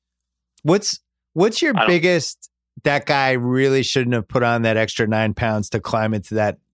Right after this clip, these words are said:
Speaker 1: next weight class, uh, trag-, boxing tragedy? Mine is when Roy Jones Junior started fighting heavyweight. It was just too big. Come on,
Speaker 2: Oh,
Speaker 1: Roy
Speaker 2: but,
Speaker 1: Jones
Speaker 2: but,
Speaker 1: Junior.
Speaker 2: oh, yeah,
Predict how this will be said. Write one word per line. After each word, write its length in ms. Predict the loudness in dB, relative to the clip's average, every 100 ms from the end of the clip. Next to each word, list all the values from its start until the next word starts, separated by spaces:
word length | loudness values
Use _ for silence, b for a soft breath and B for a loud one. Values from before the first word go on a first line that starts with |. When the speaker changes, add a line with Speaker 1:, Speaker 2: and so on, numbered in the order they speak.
| _
Speaker 1:
next 340 | -4 -2 -2 -2
weight 220 | -2 -2
class, 440 | -2 0 -2 -2
uh, 300 | -2 -2 -4 -6
trag-, 360 | -4 -2 -2 -6 -4
boxing 340 | -2 -2 -6
tragedy? 540 | -4 -4 -4 -6 -8 -8 _ _ _ _ _
Mine 220 | 0 2
is 140 | 2 0
when 140 | 0
Roy 180 | 2 2
Jones 340 | 2 0 0
Junior 300 | -2 -2 0
started 380 | -2 -2 -2 -2
fighting 280 | -2 0 0
heavyweight. 480 | 0 0 -2 -2 -6 _ _ _ _ _ _ -2
It 20 |
was 120 | 0
just 160 | 0 0
too 140 | 0
big. 320 | 0 0 -2
Come 160 | -2 0
on, 120 | 2
Speaker 2:
Oh, 100 | 4
Speaker 1:
Roy 60 | 4
Speaker 2:
but, 80 | 2
Speaker 1:
Jones 140 | 2
Speaker 2:
but, 80 | 0
Speaker 1:
Junior. 280 | 0 -2 -2
Speaker 2:
oh, 120 | -2
yeah, 120 | 0